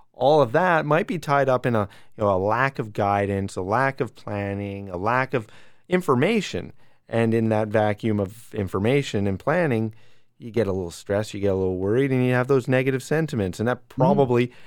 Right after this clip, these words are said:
Speaker 1: keeps you from looking at your statements, keeps you from doing anything to improve on it,
Speaker 2: <laughs>
Speaker 1: and you're only gonna get more <laughs> negative.
Speaker 2: Yeah, and, and, and maybe people have to maybe explore, like, a hybrid retirement,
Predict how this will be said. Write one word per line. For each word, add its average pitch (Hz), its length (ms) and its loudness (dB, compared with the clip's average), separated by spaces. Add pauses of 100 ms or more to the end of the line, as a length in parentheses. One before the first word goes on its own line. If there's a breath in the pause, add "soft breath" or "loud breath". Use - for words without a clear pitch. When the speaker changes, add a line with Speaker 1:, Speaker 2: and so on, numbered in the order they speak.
(200 loud breath)
Speaker 1:
keeps 117 280 -2
you 135 80 0
from 127 180 0
looking 120 240 2
at 117 140 0
your 110 80 -2
statements, 123 600 0
keeps 151 320 2
you 175 80 4
from 135 200 2
doing 135 280 4
anything 127 440 2
to 120 100 2
improve 143 480 6
on 117 240 6
it, 127 100 4 (140 loud breath)
Speaker 2:
<laughs> - 140 -18
Speaker 1:
and 151 100 -4
you're 175 120 0
only 214 180 4
gonna 202 160 4
get 196 180 2
more 214 260 6
<laughs> 233 100 4
negative. - 540 -4 (600)
Speaker 2:
Yeah, 185 480 6
and, 170 300 2
and, 175 200 2
and 180 160 2
maybe 262 440 2 (120)
people 190 300 0
have 170 220 4
to 156 200 0
maybe 143 340 0
explore, 131 500 0
like, 123 160 0
a 104 60 0
hybrid 151 720 -4 (600)
retirement, 98 720 0